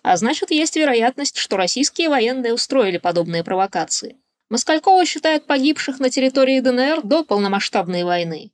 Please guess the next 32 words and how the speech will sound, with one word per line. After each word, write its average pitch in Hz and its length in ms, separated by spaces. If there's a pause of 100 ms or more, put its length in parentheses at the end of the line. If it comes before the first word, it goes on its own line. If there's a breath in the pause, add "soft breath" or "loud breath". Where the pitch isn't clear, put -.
(120)
А 202 160
в 202 40
Мариуполе 254 580
и - 20
Волхованке 262 680
пока 233 280
невозможно 247 640
установить 175 480
точное 180 380
количество 170 560
жертв. 165 340 (240)
По 240 80
словам 311 320
советника 285 500
мэра 262 220
Мариуполя 254 500
Петра 247 380
Андрющенко, 240 680 (160)
под 214 140
каждым 247 340
разрушенным 247 580
домом 262 260
в 190 100
городе 190 340
может 208 280
находиться 226 540
ещё 220 240
от 214 140
пятидесяти 233 560
до 196 140
ста 185 260
тел, - 400